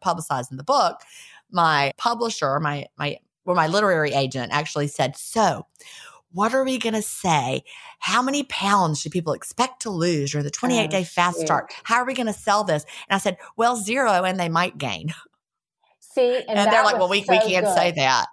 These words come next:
Speaker 1: I'm like, "Well,
Speaker 2: Yes.
Speaker 1: but it's true. I'm not, you know." <laughs>
Speaker 2: It, that was so good for me to hear. I mean, just the whole way you explained it about, listen, you were just trying to nail the clean fast. You were teaching your body a new thing.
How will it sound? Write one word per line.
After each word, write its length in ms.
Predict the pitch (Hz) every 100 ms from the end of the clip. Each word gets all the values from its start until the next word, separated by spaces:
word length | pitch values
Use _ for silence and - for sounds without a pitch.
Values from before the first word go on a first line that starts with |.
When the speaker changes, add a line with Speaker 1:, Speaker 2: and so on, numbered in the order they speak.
| 175
Speaker 1:
I'm 80 | 180
like, 120 | -
"Well, 60 | -
Speaker 2:
Yes. 40 |
Speaker 1:
but 100 | 180
it's 200 | 160 156 -
true. 300 | - 143 80
I'm 140 | 151 165
not, 200 | 160 - -
you 140 | 170
know." 460 | - - - - 196
<laughs> 100 | - 233 - - -
Speaker 2:
It, 280 | 247 523 202
that 200 | 233 320
was 120 | 285 -
so 180 | 262 262
good 180 | 214 285
for 200 | - 330
me 120 | 233 196
to 120 | 185
hear. 680 | - 285 359 453 165 147 -
I 100 | 226
mean, 140 | 262 262
just 280 | 349 359 392
the 60 |
whole 580 | - - 277 339 403 320
way 160 | 269 370
you 240 | 330 233
explained 640 | 185 - - 226 254 370 311
it 80 |
about, 300 | 214 190 -
listen, 280 | 254 320 196 - - -
you 220 | 247 349
were 100 | -
just 220 | 240 214 -
trying 240 | 220 208
to 160 | 196 185
nail 320 | 185 190 196
the 80 | 196
clean 320 | 208 196 196
fast. 360 | 233 190 170 _ _ -
You 100 | 247
were 140 | 247 226
teaching 420 | 262 262 285 262
your 140 | 254
body 380 | 208 214 220 214
a 80 | -
new 340 | 185 196 226 220
thing. 480 | 233 226 190 156 151